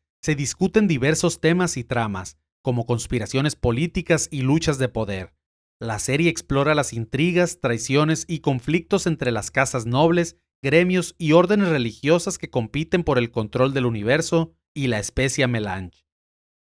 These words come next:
El personaje de Paul Atreides y su transformación en Muad'Dib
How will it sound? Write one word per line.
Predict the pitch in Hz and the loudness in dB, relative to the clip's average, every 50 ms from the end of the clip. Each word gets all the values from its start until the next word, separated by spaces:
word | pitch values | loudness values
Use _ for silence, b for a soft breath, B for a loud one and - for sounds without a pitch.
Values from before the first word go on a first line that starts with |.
| _ _ - | _ _ -2
El | - 151 151 147 | 0 0 2 2
personaje | - 165 151 - - 135 139 175 180 - 233 | 2 0 2 2 2 2 2 2 0 0 2
de | 202 190 | 2 0
Paul | - - 123 117 123 131 131 | 0 0 0 2 4 4 4
Atreides | 120 117 - 123 127 131 123 113 113 104 - - - - | 2 0 -2 -2 0 0 0 0 -2 -4 -6 -10 -10 -10
y | 151 127 | -8 -4
su | - 139 | -4 -4
transformación | - - 120 113 - - 117 113 110 101 - - 139 151 156 | -2 -2 -2 -2 -2 -2 -4 -4 -4 -4 0 2 2 4 4
en | 139 123 120 | 2 2 0
Muad'Dib | 120 120 127 123 117 - - - 117 127 139 156 160 - | 2 2 2 2 0 -2 -4 -6 -4 -2 -2 -2 -4 -6